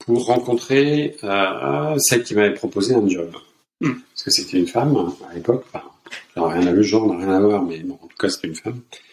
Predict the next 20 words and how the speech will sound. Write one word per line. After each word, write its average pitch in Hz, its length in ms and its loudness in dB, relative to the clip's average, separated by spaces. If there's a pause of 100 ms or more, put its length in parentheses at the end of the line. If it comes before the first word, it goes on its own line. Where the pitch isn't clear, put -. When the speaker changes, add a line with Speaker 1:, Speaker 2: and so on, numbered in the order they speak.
(600)
Speaker 1:
Et 117 240 6
en 107 140 -2
fait, 151 460 -2
euh, 104 380 4
donc 117 200 4
j'ai 139 140 2
accepté 139 680 2
par - 200 -14
téléphone 127 600 2
en 113 80 4
discutant, 120 720 -4 (760)
et 117 80 -10
je 107 80 -6
me 110 60 4
suis 107 180 0
pas 123 160 2
rendu 110 320 2
compte 135 360 -2
que, - 120 -8
euh, 95 800 0